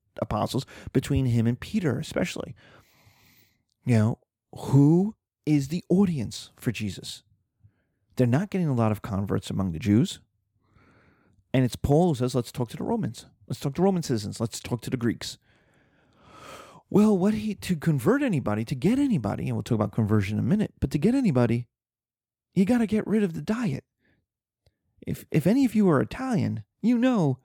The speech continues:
you're a pork-loving people. We got pepperoni on our pizza. We got pork, uh, sausage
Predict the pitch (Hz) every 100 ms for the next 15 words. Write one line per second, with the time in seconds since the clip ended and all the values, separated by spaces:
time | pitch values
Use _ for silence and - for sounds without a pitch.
0 | _ - 202 226 143 - 165 165 - 151
1 | 139 120 113 151 - - - _ _ _
2 | - _ 127 117 87 - - 151 156 160
3 | 151 143 139 131 - 127 - - - _
4 | _ _ - 98 95 _ - - 156 151
5 | - - _ _ 123 113 110 110 - 151
6 | 143 - 127 117